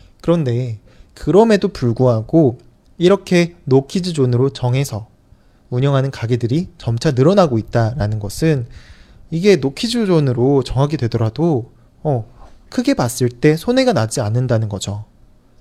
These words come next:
심지어 어떤 경우에는 손님들이, 어, 이런 노키즈 존을 굉장히 선호하는 그런 손님들도 있어서, 어, 점차 이게 늘어나고 있다라는 거예요. 음, 사실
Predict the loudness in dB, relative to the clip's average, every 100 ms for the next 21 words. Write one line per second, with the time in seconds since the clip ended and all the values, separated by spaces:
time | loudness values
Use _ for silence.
0 | _ -4 -2 4 4 4 -8 0 2 4
1 | 2 2 0 2 2 0 0 -2 -8 _
2 | -10 -2 0 2 2 2 0 -2 -6 _
3 | _ _ 2 4 6 4 0 0 -4 -2
4 | -2 0 0 -2 -4 -8 -12 -6 -4 -2
5 | 0 2 4 2 -2 -6 _ -18 -4 -4
6 | -2 -2 -2 0 -2 -2 -4 -8 _ -8
7 | -8 -2 -2 4 4 2 -6 -20 _ _
8 | -20 -12 -6 -4 0 0 0 -2 0 2
9 | 2 0 -2 -8 -6 -6 -8 -10 -12 -12
10 | -16 -20 -20 _ _ -20 -20 _ _ _
11 | _ -10 -10 -10 -16 _ _ -20 -20 -20
12 | -12 -4 0 2 2 0 -4